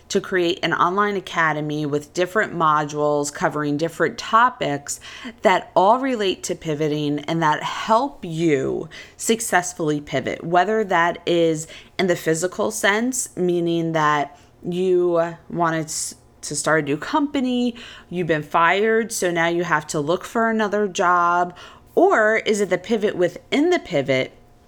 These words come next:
where you need to pivot your strategy, pivot your leadership style, pivot your branding, et cetera.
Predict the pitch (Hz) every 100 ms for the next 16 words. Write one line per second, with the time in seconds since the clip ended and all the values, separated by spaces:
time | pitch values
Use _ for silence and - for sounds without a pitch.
0 | - - 214 202 190 190 185 - - -
1 | 196 226 240 220 - 202 185 175 165 -
2 | - _ _ - 160 180 - 214 - 294
3 | 320 254 156 143 143 - - 156 202 247
4 | 277 330 285 220 - 165 - 151 135 135
5 | 131 127 - 147 190 - 277 233 294 320
6 | 285 196 160 151 - - 285 269 156 131
7 | 131